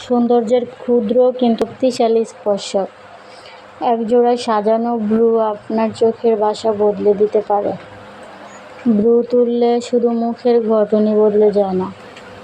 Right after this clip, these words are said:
বদলে যায় আত্মবিশ্বাসের ছাপও। কখনো নরম, কখনো ধারালো। আপনার ভ্রু ঠিক করে দেয় আপনি কেমন লুক চাচ্ছেন। নিজেকে একটু গুছিয়ে দেখতে চাইলে ভ্রু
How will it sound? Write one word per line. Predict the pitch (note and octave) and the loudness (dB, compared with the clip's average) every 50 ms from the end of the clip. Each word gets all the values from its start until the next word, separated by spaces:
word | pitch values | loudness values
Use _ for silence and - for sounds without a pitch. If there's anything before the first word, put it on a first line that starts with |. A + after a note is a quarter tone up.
| - - - - - - - - - - - - - - - G#3+ | -20 -20 -20 -20 -20 -20 -20 -20 -20 -20 -20 -20 -12 -4 -2 0
বদলে | G#3+ A3 G3+ F#3+ G#3+ A3+ A3 | 0 0 0 2 2 2 2
যায় | G3+ A3 A3 G#3+ | 2 2 0 0
আত্মবিশ্বাসের | G#3 G#3 - - - A3 G#3+ A3 A3+ A3 - - A#3 A3 A3 - - A3 G#3+ G#3+ G#3 G#3 | -2 -4 -6 -4 -2 0 2 2 2 0 0 0 -2 -2 0 0 0 0 0 0 0 -2
ছাপও। | - - G#3+ G#3+ G3+ F#3+ - - F#3+ F#3 F#3+ G3 F#3+ - - - - - - - - - - - - - - - - - - - - - - - - - - - - - - - | -8 -6 -4 -2 -2 -2 -4 -4 -4 -4 -4 -6 -12 -16 -20 -20 -20 -20 -20 -20 -20 -20 -20 -20 -20 -20 -20 -20 -20 -20 -20 -20 -20 -20 -20 -20 -20 -20 -20 -20 -20 -12 -6 -4
কখনো | B3 A#3+ - A#3+ A#3+ A#3+ A#3 A#3 | -4 -4 -2 -2 0 0 2 2
নরম, | A#3 A3+ A3+ A3+ A3+ A3+ A3+ A#3 A#3 A#3+ A#3+ B3 B3 B3 - | 0 0 0 0 0 0 0 0 -2 -2 -4 -6 -6 -2 -2
কখনো | A#3+ A3+ - - A#3 A3+ A3 A3 A3 | -2 -2 -2 -4 -4 -2 -2 -4 -4
ধারালো। | G#3 G#3 G3+ G#3 G3+ G3+ G3+ G#3 G#3 G#3+ G#3+ G#3+ A3 A3+ A3+ - - - - - - - - - - | -4 -2 -2 -2 -2 0 0 0 0 0 0 0 0 -2 -4 -6 -12 -20 -20 -20 -20 -20 -16 -8 -6
আপনার | A3+ G3+ - - A3+ A3+ A3+ A3+ | -6 -6 -4 -2 0 2 2 2
ভ্রু | G#3 G3 G#3 A3 A3+ A#3 A3+ - | 0 0 0 2 2 2 0 -2
ঠিক | - - A3+ - - - | -4 -6 -6 -6 -6 -2
করে | - A#3 A#3 A3+ A3+ | 0 2 4 4 2
দেয় | G#3+ A3 A3 A3 | 2 2 2 2
আপনি | G#3+ G#3 G3+ - - A3+ A3+ G#3+ | 2 0 -4 -6 -4 -4 -4 -2
কেমন | G#3 A3+ A3+ A3 A3+ A3+ A3 G#3+ G#3 | 0 -2 -2 0 0 -2 -2 -2 0
লুক | G#3 G#3 - - - | -2 -2 -4 -4 -4
চাচ্ছেন। | G#3 G#3 G3 - - - G3+ G#3 G3+ G3+ F#3 - - - - - - - - - - - - - - B3 | -4 -4 -4 -6 -10 -8 -6 -6 -6 -6 -8 -18 -20 -20 -20 -20 -20 -20 -20 -20 -20 -20 -18 -10 -2 0
নিজেকে | A#3 A3+ A3+ A3+ G3+ A#3 A#3+ A#3+ B3 B3 A#3 | 2 2 2 2 2 2 0 2 2 2 2
একটু | A#3 A#3 - - B3+ B3 | 2 0 -4 -4 -2 -2
গুছিয়ে | G#3+ G3+ A#3 A#3+ A#3 - - - A#3 A3+ A3+ | 0 0 0 0 0 -2 -2 0 0 0 2
দেখতে | G#3 A3+ A3 A3 - - A#3+ A3+ | 2 0 0 -2 -2 0 0 0
চাইলে | A3 - A3+ A3 A3 A3 A3 A3 A3+ A3+ | 0 0 0 0 0 0 0 0 0 0
ভ্রু | G#3 G3 G3+ G3+ G#3 G#3+ G#3+ | 0 0 0 2 2 2 0